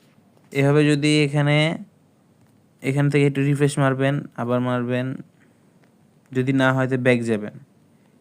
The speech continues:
ব্যাক গিয়ে আবার টি-, আবার এখানে একটি ক্লিক করবেন। তো ভিউয়ার্স এখানে আবারও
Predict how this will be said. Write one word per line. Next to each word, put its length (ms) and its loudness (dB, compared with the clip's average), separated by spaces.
ব্যাক 240 2
গিয়ে 140 0
আবার 240 2
টি-, 240 -4
আবার 200 2
এখানে 240 0
একটি 200 -8
ক্লিক 240 -10
করবেন। 260 -14
তো 60 -2
ভিউয়ার্স 380 0
এখানে 340 -4
আবারও 240 0